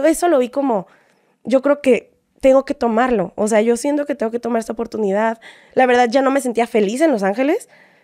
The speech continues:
Ya no estaba feliz allá. O sea, decía, "Nada me está deteniendo". Aparte, siempre me he considerado una mujer, pues, libre en el sentido de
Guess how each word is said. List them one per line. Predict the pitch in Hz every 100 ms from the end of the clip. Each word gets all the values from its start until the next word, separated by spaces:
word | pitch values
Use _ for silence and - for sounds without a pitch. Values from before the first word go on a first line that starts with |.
| -
Ya | 220 226
no | 233 240
estaba | 240 240 247
feliz | 240 220 202
allá. | 233 208 202 247
O | 240
sea, | 247 233 214 - - _ _ -
decía, | 233 254 262
"Nada | 262 302
me | 330
está | 294
deteniendo". | 302 311 320 349 403
Aparte, | 302 277 254
siempre | 302 294 302
me | 277
he |
considerado | 262 269 262 226
una | 220
mujer, | 240 233 208 202
pues, | 214 233 -
libre | - 240 262 247 269
en |
el | 262
sentido | 247 220 226
de | 240 233 190